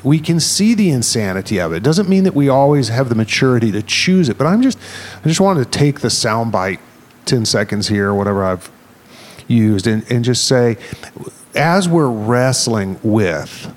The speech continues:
what is permissible, instead of asking,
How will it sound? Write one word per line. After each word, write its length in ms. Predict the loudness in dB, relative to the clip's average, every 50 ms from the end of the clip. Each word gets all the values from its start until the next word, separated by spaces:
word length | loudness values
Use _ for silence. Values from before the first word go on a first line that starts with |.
| -20 -20 -20 -20 -20 -18 -18 -18 -16 -16 -12 -4
what 200 | -2 0 0 0
is 120 | 0 -2 -4
permissible, 840 | -6 -6 -4 -4 -2 -2 -2 -2 -2 -2 -4 -4 -6 -8 -10 -12 -16 -20 _ _ _ -20 -20 -20 _ _ _ -20 -20 -20 -20 -20 -20 _ _ _ _ -20 _ -18 -12 -4 -2
instead 680 | 0 0 0 0 -2 -4 -4 0 0 2 4 4 2 2
of 480 | 2 0 0 0 -2 -2 -4 -6 -10 -16 -20 -20 -20 -20 -20 -14 -6 -2
asking, 520 | 0 0 0 0 -2 -2 -2 -2 -2